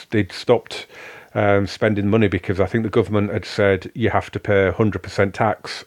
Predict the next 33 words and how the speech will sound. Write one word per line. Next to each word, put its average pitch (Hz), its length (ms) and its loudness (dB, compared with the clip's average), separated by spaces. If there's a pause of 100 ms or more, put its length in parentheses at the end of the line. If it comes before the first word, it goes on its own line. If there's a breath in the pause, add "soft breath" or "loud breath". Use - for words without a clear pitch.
on 101 140 -2
a, 98 260 4
on 101 140 -2
a - 20 0
foreign 98 340 2
transfer. 101 460 0
So 98 240 0 (360 loud breath)
if 104 120 -2
you 113 120 4
spent 107 260 0
fifty - 280 -2
million 98 420 2 (420 loud breath)
buying 98 280 4
a 92 40 0
player 98 260 2
from 98 220 -2
Man 98 120 2
United, 92 460 2
you'd 95 140 0
also 98 240 2
have 95 100 -2
to 95 60 -12
give 95 100 -6
the 92 60 -6
Chinese 95 340 0
government 92 400 0
fifty - 300 -4
million. 92 340 2 (460 loud breath)
So 98 200 2
that 107 280 2
just - 180 -6
kind 98 220 2
of - 160 -6